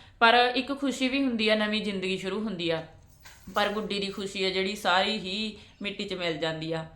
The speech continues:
ਗੁੱਡੀ ਸਹੁਰੇ ਘਰ ਚਲੀ ਜਾਂਦੀ ਆ। ਅਗਲੇ ਦਿਨ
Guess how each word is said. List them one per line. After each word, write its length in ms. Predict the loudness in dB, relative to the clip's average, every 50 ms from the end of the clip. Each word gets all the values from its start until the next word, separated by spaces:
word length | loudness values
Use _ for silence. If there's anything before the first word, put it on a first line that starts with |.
| -20 -20 -20 -20 -20 -20 -18
ਗੁੱਡੀ 500 | -10 -6 -6 -4 -2 -2 -2 -2 -4 -6
ਸਹੁਰੇ 260 | -4 0 2 2 2
ਘਰ 180 | 2 2 0 0
ਚਲੀ 280 | 2 0 -2 -2 -2 -2
ਜਾਂਦੀ 360 | -2 -2 -2 -2 -2 0 0
ਆ। 280 | 2 0 0 -4 -8 -2 2 2 4
ਅਗਲੇ 300 | 4 4 4 4 2 2
ਦਿਨ 340 | 2 0 -2 -2 -4 -6